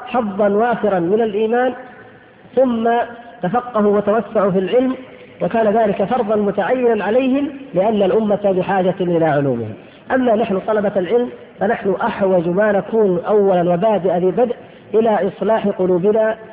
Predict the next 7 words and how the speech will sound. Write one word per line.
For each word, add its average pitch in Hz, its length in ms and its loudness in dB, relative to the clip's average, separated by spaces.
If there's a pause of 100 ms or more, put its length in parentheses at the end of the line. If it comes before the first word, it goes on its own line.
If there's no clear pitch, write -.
(160)
وتزكيتها 185 920 0
بهذا 175 340 0
القرآن 185 520 -2 (340)
والبعد 196 480 2
عما 208 400 0
يشغلنا 202 540 0
عنه، 240 400 2